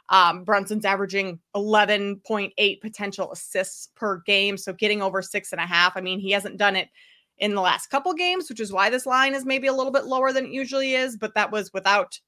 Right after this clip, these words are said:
those three players that I mentioned who are all scoring threats for New York. So you'd expect assist numbers to be down a little bit. But,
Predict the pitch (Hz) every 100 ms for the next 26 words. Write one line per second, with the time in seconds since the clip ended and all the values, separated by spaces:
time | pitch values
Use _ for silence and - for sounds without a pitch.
0 | - 180 180 - 190 202 190 180 175 180
1 | 180 185 175 175 175 175 175 170 - 170
2 | 170 170 165 - - 175 175 151 147 -
3 | - 160 156 _ _ _ 175 175 - 175
4 | 160 - 175 165 - 170 165 170 165 160
5 | 160 165 156 160 160 101 - _ 185 165